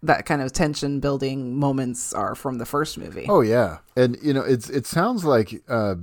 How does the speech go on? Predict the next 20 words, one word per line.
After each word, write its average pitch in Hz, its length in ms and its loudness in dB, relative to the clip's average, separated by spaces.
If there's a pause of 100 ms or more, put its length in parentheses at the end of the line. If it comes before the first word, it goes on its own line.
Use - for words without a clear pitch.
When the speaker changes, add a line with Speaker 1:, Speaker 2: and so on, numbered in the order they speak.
(260)
Speaker 2:
John 117 260 2
LaFia 107 420 2
really 113 260 2
didn't 101 380 -2
have, 107 760 -2
or 110 200 4
Don 98 220 2
Mancini 90 500 -6
really 123 280 4
didn't 110 180 2
have 98 220 -2
much 98 340 -4
to 95 120 -8
do 98 360 0 (160)
with 120 280 4
the 113 80 2
first 120 380 2
movie 95 460 0
after 98 420 2
they 90 180 0